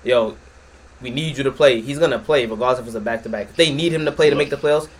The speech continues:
he's going to play, bro. He's not gonna say and be like, "Well, nah, I, I don't, I, I need to get my rest today. I'm, I'm not playing."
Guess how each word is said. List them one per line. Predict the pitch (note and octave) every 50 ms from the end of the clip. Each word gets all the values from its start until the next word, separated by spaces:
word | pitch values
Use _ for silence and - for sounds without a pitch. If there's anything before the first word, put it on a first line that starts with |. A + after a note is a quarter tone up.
| -
he's | - D#3+ C3+ A2+
going | A2+ D3+ E3 D3+ C#3
to | - A#2+
play, | G#2+ D#3 D#3 C3+ A2
bro. | G2 G#2+ G#2+ A#2 A#2 - - - -
He's | - C3+
not | D#3 D#3 D3+
gonna | C#3 C#3+ C#3+
say | D3+ C#3 C#3
and | B2+
be | B2 B2+
like, | B2 A#2+ A2+ G#2+ - - - - - - - - -
"Well, | A2 A#2 A#2 A#2 A2+ A2
nah, | A#2 A#2 A2+
I, | A2 A2+ A2 G#2+ G#2+ G#2 G#2 G2+ G#2+ A2 A2+ -
I | A#2+ B2
don't, | B2+ A#2+
I, | A#2+ B2+ B2+
I | - C#3+
need | D#3+ D#3
to | C#3 C3
get | C3+ B2
my | B2 A#2+
rest | A2+ B2 C3 B2+ - -
today. | B2 A2 G#2+ G#2
I'm, | G#2+ G#2+ A#2+ A#2 A2 -
I'm | - C3+
not | C3 A#2 G#2 -
playing." | C3+ B2+ A#2+ A2+ G#2